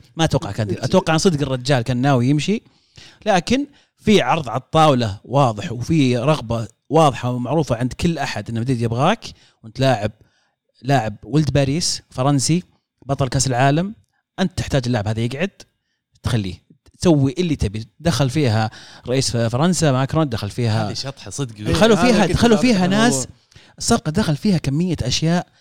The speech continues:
Speaker 1: ما حد يعرفها إلا، إلا، إلا مبابي واللي حوله.
Speaker 3: على، على الطاري هذا، يعني يقولون دخل أمير قطر في السالفة، دخل، آه، رئيس فرنسا في السالفة، فهذا ما يعتبر تدخل سياسي في كرة القدم؟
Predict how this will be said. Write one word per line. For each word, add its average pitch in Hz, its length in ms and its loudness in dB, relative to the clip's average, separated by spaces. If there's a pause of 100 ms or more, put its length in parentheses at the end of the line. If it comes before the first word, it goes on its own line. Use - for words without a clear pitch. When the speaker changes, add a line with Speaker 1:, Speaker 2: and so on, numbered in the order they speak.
(540)
Speaker 1:
ما 165 240 -8
حد 139 220 0
يعرفها 135 300 0
إلا، 117 240 0
إلا، 117 280 0
إلا 117 180 0
مبابي 107 380 -2
واللي 92 280 -10
حوله. - 160 -4
Speaker 3:
على، 160 100 -6
على 156 180 -6
الطاري 151 340 0
هذا، 135 280 -2
يعني 156 140 0
يقولون 165 260 0
دخل 160 260 0
أمير 151 200 0
قطر 147 240 -6
في 135 80 -8
السالفة، 143 380 -2
دخل، 143 420 -4
آه، 139 420 -6
رئيس - 300 -6
فرنسا 156 300 -4
في 139 60 -6
السالفة، 131 500 -4
فهذا 139 840 -2
ما 156 280 -2
يعتبر 165 440 -2
تدخل 143 460 -4
سياسي 139 380 -4
في 135 100 -6
كرة 131 240 -10
القدم؟ 139 280 -10